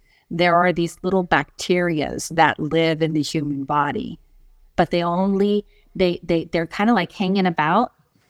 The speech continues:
waiting for the seatbelt sign to go off on the airplane.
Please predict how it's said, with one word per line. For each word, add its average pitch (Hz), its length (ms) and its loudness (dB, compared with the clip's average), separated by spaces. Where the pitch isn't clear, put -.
waiting 196 240 2
for 202 120 -2
the 165 120 -4
seatbelt 196 500 2
sign 202 320 2
to 190 80 -2
go 185 200 0
off 185 260 4
on 175 100 0
the 156 120 -2
airplane. 202 580 -2